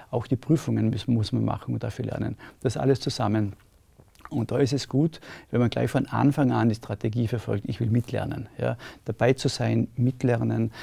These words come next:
die Aufgaben macht, ja, die Projekte gleich mitmacht, damit man auch die Zeit über Semester gleichmäßig verteilt hat und nicht, dass am Ende vom Semester alles zusammenkommt.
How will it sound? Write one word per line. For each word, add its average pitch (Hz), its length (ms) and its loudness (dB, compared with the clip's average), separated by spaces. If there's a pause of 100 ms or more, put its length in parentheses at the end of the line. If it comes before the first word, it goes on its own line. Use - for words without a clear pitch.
(280)
die 131 80 -2
Aufgaben 127 540 2
macht, 117 360 -6
ja, 120 140 -4
die 117 120 -6
Projekte 131 460 0
gleich 131 240 -4
mitmacht, 131 440 -4 (420)
damit 127 320 2
man 123 180 4
auch 120 140 0
die 120 120 -2
Zeit 123 420 -2
über 120 240 0
Semester 131 520 -2
gleichmäßig 120 580 -4
verteilt - 460 -4
hat 190 220 -4 (340)
und 110 160 -2
nicht, - 440 0
dass 135 160 -4
am 113 120 -2
Ende 127 380 2
vom 117 200 0
Semester 107 400 -2
alles 98 160 -4
zusammenkommt. - 720 -10